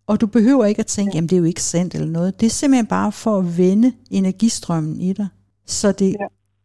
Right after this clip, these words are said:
Speaker 1: kan blive nemmere at genkende, når du er, når du er opmærksom på tingene uden for dig selv, og går i gang med din dag. Lige pludselig så bliver det bare det, du møder. Det er simpelthen, vi arbejder med energi her. Det er derfor, det er vigtigt at sige de ting. Du behøver ikke at skal sidde og sige, "Jamen, det er jo ikke rigtigt, det er jo ikke rigtigt."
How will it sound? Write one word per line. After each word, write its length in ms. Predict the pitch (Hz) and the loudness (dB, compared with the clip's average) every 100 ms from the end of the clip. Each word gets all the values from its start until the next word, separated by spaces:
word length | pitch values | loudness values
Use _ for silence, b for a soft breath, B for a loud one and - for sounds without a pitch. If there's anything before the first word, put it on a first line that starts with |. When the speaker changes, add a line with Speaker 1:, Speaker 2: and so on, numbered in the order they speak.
| _ | _
Speaker 1:
kan 160 | - 202 | -2 0
blive 180 | - 196 | 2 2
nemmere 440 | 190 185 196 226 214 | 4 4 4 4 2
at 120 | 180 | 0
genkende, 640 | 185 214 233 - 170 160 | 0 2 0 -4 -6 -4
når 140 | 165 165 | -6 -4
du 120 | 170 | -4
er, 340 | 175 190 185 190 214 | -2 -4 -6 -6 -4
når 120 | 190 | -4
du 160 | 135 - | -4 -4
er 160 | 180 170 | -2 -2
opmærksom 680 | - 165 180 - 185 175 - | 0 -2 -2 -4 -4 -4 -6
på 120 | - 196 | -4 -2
tingene 480 | - 196 202 190 | 0 0 0 -2
uden 200 | 185 190 | -2 -2
for 140 | - 180 | -4 -6
dig 140 | 170 | -6
selv, 240 | - 180 202 233 - | -6 -6 -6 -14 -8
og 280 | 180 165 160 | -4 -2 -4
går 160 | - 185 | 0 0
i 60 | 170 | 2
gang 260 | 190 190 | 0 0
med 100 | 185 | -2
din 220 | 175 175 | -2 -2
dag. 220 | 165 190 190 | 0 -2 0
Lige 140 | 220 | 0
pludselig 360 | 240 233 226 202 | 0 0 -2 -4
så 260 | - 214 185 - | -4 -2 -2 0
bliver 200 | 220 208 | 2 2
det 120 | 190 | 0
bare 200 | 190 202 - | -2 -2 -2
det, 160 | 220 | 0
du 60 | 214 | 0
møder. 440 | 196 180 185 214 | 2 2 2 0
Det 140 | 214 202 | 0 -4
er 40 | |
simpelthen, 420 | - 262 240 214 | -2 0 2 0
vi 80 | 202 | -2
arbejder 380 | 180 190 233 208 | -2 -2 -2 -2
med 140 | 185 | -2
energi 520 | 185 180 - 240 247 - | -2 -4 -2 0 0 -4
her. 120 | 160 - | -8 -6
Det 100 | 208 | -6
er 40 | 202 - | -2 -4
derfor, 200 | - 214 | -2 -2
det 100 | 185 | -2
er 40 | |
vigtigt 400 | 165 170 - 175 | -2 -4 -6 -10
at 100 | 196 | -8
sige 200 | - 180 | -6 -6
de 100 | 175 | -8
ting. 300 | 175 175 175 | -8 -8 -4
Du 80 | 220 | -2
behøver 300 | 233 254 226 | 2 2 2
ikke 140 | 214 | 0
at 60 | 220 | -4
skal 220 | - 180 | -4 -4
sidde 380 | - - 196 208 | -2 -2 0 0
og 60 | 170 | -4
sige, 220 | - 185 | -4 -2
"Jamen, 200 | 165 151 | -2 -2
det 60 | |
er 40 | 208 | 0
jo 60 | |
ikke 200 | 190 180 | 0 -2
rigtigt, 300 | 139 - 151 | -4 -4 -6
det 60 | 175 | -4
er 40 | |
jo 60 | 170 | -4
ikke 180 | 160 139 | -6 -8
rigtigt." 260 | 147 147 | -10 -14